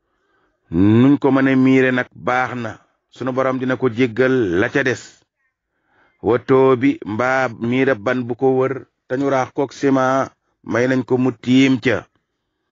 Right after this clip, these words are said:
In lam yajid ndax amul, mbaa bu dee amul, mu naawilan ko ko jottali. Aw xeer wu mu mën a tiime, mbaa suuf su mu mën a tiime,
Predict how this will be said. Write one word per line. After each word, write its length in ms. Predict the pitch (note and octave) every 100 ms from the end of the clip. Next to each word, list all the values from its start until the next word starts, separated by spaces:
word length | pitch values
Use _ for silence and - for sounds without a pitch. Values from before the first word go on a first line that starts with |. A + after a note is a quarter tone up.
| _ _ _ _ _ _ _ _ _ _ _ _ _ _ _ -
In 300 | A2 B2+ C3
lam 160 | C3 C3
yajid 460 | C3 B2 A#2 C3 - _ _
ndax 300 | F#2 A2+ A#2+ - -
amul, 360 | B2 C3+ C3+ C#3+ C3+ A#2+ _
mbaa 440 | - F#2 A2 B2+ B2+
bu 120 | A#2+
dee 240 | B2+ C3+ C3
amul, 320 | B2 C3 C3+
mu 140 | B2+ B2+
naawilan 640 | B2+ C3 C3+ C3+ C3 B2+
ko 80 | A#2+
ko 100 | A#2+ C3
jottali. 540 | B2+ B2+ _ C#3 B2+ - _ _ _ _ _ _ _ _ _ _ _
Aw 180 | A2 B2+
xeer 560 | B2+ C3 C3 C3 C3 C3 B2+ _ _ _ -
wu 80 | G2+
mu 100 | B2
mën 180 | C3+ C3+
a 60 |
tiime, 400 | A#2 B2+ C3+ C3+ B2+
mbaa 240 | B2 B2+
suuf 380 | B2 C#3 C#3 C3+
su 140 | - B2+
mu 120 | B2+
mën 180 | B2+ C3
a 60 | B2+
tiime, 580 | - B2 C3 C3 C3